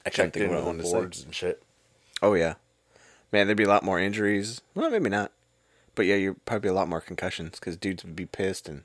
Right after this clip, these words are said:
Speaker 2: <laughs> Just, just drunk
Speaker 1: fucking
Speaker 2: fights.
Speaker 1: drunk aggrav-, aggravation and
Speaker 2: Ugh.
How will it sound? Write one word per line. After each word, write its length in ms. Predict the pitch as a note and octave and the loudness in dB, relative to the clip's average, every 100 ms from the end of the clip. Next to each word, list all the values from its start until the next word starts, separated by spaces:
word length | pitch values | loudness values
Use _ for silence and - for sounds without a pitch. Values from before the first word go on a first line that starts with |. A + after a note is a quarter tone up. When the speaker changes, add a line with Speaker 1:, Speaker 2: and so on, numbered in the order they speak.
| - - | -14 -10
Speaker 2:
<laughs> 0 | - | -10
Just, 360 | - - - - - - - | -8 -6 -6 -6 -12 -20 -16
just 160 | A#2 | -6
drunk 400 | G#2 A#2+ A2 C3+ | -2 2 4 2
Speaker 1:
fucking 300 | - A2+ D3+ F#2+ | 6 10 10 8
Speaker 2:
fights. 120 | E2+ | 2
Speaker 1:
drunk 200 | A#2+ A#2 | 2 4
aggrav-, 480 | A2 A2 G#2+ G2+ F#2 - | 6 6 4 -2 -2 2
aggravation 840 | G#2 G#2 F#2 G2 G#2 - G2+ F#2 | 2 2 2 0 0 -2 -2 -2
and 200 | E2+ D#2+ - - | -6 -8 -10 -4
Speaker 2:
Ugh. 420 | A2+ A2 G2+ F2+ | 0 0 -2 -10